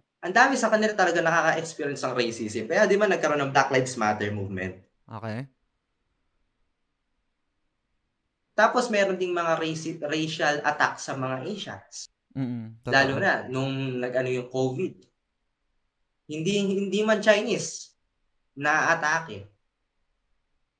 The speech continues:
Speaker 1: But, again, marami pa rin ano, taong pumupunta doon, for example, ah, nagsisipag. Kasi nakikita nila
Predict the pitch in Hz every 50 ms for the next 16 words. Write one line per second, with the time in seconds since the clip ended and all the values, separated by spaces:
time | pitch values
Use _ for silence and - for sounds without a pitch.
0 | _ _ _ _ _ _ _ _ _ _ _ _ _ _ - 190 233 320 - -
1 | - - _ _ _ _ _ _ _ _ - - 196 190 196 247 247 208 - -
2 | - - - _ _ _ - 190 214 233 240 254 247 247 254 254 240 233 226 208
3 | 175 165 165 165 160 160 160 - - _ _ _ _ _ _ _ _ _ - 165
4 | 170 180 196 185 170 160 185 180 180 180 - 180 170 165 180 175 156 151 147 143
5 | 131 151 147 139 - 156 147 135 131 127 123 110 107 107 107 - - _ _ _
6 | _ _ _ _ - 127 123 123 120 117 113 113 113 110 - _ _ _ _ _
7 | _ _ _ _ _ _ _ - 123 127 131 131 - 175 165 165 175 170 - -
8 | 120 110 110 104 95 - _ _ _ _ _ _ _ _ _ _ _ _ _ _
9 | _ _ _ _ _ _ _ _ _ _ - 165 220 220 214 202 202 196 190 190
10 | 190 185 185 175 175 165 160 160 160 143 135 135 -